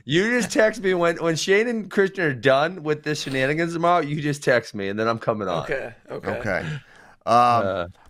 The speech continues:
Speaker 3: all right. So Drake Ayala, uh, is the, is going for Iowa. We knew this. He wrestled against Nebraska. This is great. Um,
Speaker 1: It's actually
Speaker 3: he
Speaker 1: kind of a
Speaker 3: gets
Speaker 1: decent matchup for him against
Speaker 3: I don't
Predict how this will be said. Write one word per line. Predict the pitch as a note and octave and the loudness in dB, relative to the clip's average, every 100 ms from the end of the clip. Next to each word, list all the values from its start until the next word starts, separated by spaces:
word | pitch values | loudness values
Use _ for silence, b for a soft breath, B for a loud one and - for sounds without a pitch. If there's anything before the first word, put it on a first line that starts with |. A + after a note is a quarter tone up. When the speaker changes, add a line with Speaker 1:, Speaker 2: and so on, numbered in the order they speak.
| - | 2
Speaker 3:
all | D#3 | 4
right. | E3 C3+ - | 4 2 -2
So | G3 | -4
Drake | D#3 F#3+ C4 B3 | 0 0 2 2
Ayala, | A3+ G#3+ G3+ G3 G3+ G3 - | 2 4 4 4 0 -4 -8
uh, | C#3+ D3 C#3 B2 - | -2 0 2 0 -2
is | B2+ D#3+ D#3 | -2 -2 -2
the, | D#3+ - | -4 -2
is | C3 A#2 | -4 2
going | C#3 F3+ G3+ | 2 4 0
for | G3+ | 0
Iowa. | E3 D#3+ D#3+ D#3+ E3 D#3+ _ _ - | 4 4 4 2 0 -2 _ _ -6
We | B2+ | -2
knew | C3 | 0
this. | C#3 D3+ D3 - | 2 0 0 -6
He | A2+ | -6
wrestled | A2+ C3 B2 | -4 -4 -6
against | B2+ - | -8 -8
Nebraska. | A2+ D3 D3+ - D3 C#3+ C#3 | 2 2 2 0 -2 -2 -4
This | - G#2 | -14 -12
is | G2+ | -8
great. | C3 D3+ D3 b b b b b - | -2 0 -2 b b b b b -4
Um, | G#2+ G#2 G2+ F#2 D2 _ _ _ _ _ | 0 2 0 -4 -14 _ _ _ _ _
Speaker 1:
It's | D#2 | 2
actually | A2 F3 G3+ | 4 4 4
Speaker 3:
he | |
Speaker 1:
kind | A3+ D3+ | 4 4
of | C#3 | 2
a | |
Speaker 3:
gets | G#2+ | -2
Speaker 1:
decent | B2 B2 C3 F#2+ | -2 -2 -2 -2
matchup | G2+ G#2+ - D#2 | -2 0 -2 -4
for | - - D#2 D2+ | -6 -8 -6 -6
him | D2+ C#2 | -8 -6
against | D2+ D2+ E2 | -6 -2 2
Speaker 3:
I | B3 | 2
don't | D4+ | 4